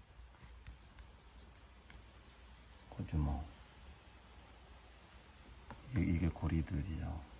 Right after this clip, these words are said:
고리들이 고리덕인이 돼버린 거죠. 이제 저 중국 공식 명칭이 고리덕인. <laughs> 거래 가오리들. 예. 이 고리가 이제 고구려하고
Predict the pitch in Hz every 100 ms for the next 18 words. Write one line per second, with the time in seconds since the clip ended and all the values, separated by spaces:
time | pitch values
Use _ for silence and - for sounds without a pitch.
0 | - 80 76 71 73 73 80 85 73 -
1 | 78 73 - 76 - - - - - -
2 | - - - 80 - 85 - 98 95 -
3 | - 107 110 - 98 76 82 82 69 -
4 | 98 - 98 87 - - - 196 - -
5 | - - - - 110 98 - 113 87 -
6 | - - - - - - - 82 80 76
7 | 78 - - - - - - - - -
8 | - - - - - 92 - 98 104 92
9 | 82 85 - - - - - 87 90 82
10 | 69 65 69 71